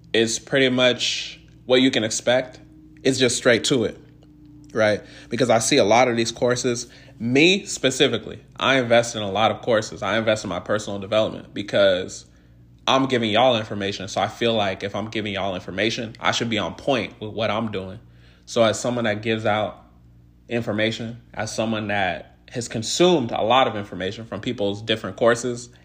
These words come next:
and just analyzed the way that I learn and the way that I like things, I understand that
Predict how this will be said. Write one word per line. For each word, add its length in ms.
and 160
just 180
analyzed 560
the 80
way 140
that 120
I 160
learn 440
and 120
the 40
way 120
that 100
I 160
like 280
things, 380
I 200
understand 580
that 440